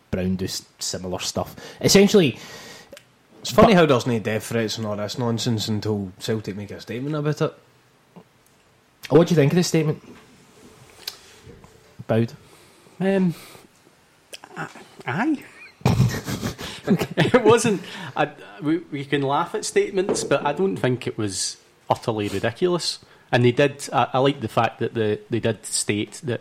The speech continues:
Speaker 3: Celtic lost that game of football because Celtic didn't play well enough. Or I'm paraphrasing there to a bit, but they didn't. They didn't
Speaker 1: Pa-,
Speaker 3: blame the
Speaker 1: paraphrasing. I'm paraphrasing. I go to. I'm from Scotland.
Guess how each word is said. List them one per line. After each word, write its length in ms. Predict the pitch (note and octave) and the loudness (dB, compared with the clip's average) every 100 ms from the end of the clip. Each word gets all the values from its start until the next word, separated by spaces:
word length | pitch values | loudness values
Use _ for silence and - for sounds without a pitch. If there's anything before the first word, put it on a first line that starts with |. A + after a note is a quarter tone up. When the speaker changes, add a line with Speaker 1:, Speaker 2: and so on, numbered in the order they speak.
| - - | -10 -6
Speaker 3:
Celtic 460 | - G#2+ - A#2 | -2 -2 -2 -4
lost 260 | A2+ G#2 - | -2 -2 -2
that 160 | G2 | -2
game 160 | F#2+ G2+ | -2 -6
of 60 | - | -6
football 320 | G#2 G#2+ G#2 | -6 -4 -4
because 260 | G#2 F#2+ | -8 -8
Celtic 380 | - G2 G2 G2+ | -4 -4 -4 -6
didn't 220 | G#2 F#2 | -6 -8
play 160 | - G2 | -6 -6
well 200 | F#2 A2 | -2 0
enough. 260 | B2 A#2 F2+ | 0 -2 -8
Or 100 | - _ - - - _ - | -12 _ -20 -20 -20 _ -12
I'm 80 | |
paraphrasing 720 | - F#2+ F#2+ G#2 A2 G#2+ G#2+ | -10 -8 -8 -4 -4 -2 -2
there 100 | G#2+ | -2
to 200 | G#2 - | -4 -8
a 20 | G#2 | -6
bit, 160 | G#2+ - | -8 -8
but 140 | A2 A2 | -10 -6
they 80 | |
didn't. 260 | A2 G#2+ - - _ | -4 -4 -6 -16 _
They 80 | A2 | 0
didn't 140 | A#2+ | 2
Speaker 1:
Pa-, 80 | B2 | 2
Speaker 3:
blame 260 | A2+ A#2 A2 | 4 4 6
the 80 | B2+ | 6
Speaker 1:
paraphrasing. 800 | C3 - C3+ C3 A#2+ A2+ G2 F#2+ _ - | 6 4 4 6 4 2 0 -8 _ -6
I'm 120 | F#2+ | -4
paraphrasing. 840 | G2 F#2+ A2 - A#2 A2+ G#2+ F#2+ F#2+ - | -2 -2 -2 0 -2 0 0 -2 -6 -6
I 100 | G2+ | -2
go 180 | G#2 A#2+ | 4 2
to. 240 | A#2 G#2 | 2 -2
I'm 200 | F2 A#2 | 0 0
from 180 | A#2+ G#2+ | 2 -2
Scotland. 800 | - - G2+ A#2 B2+ A#2 F#2 | -2 0 0 2 0 0 -2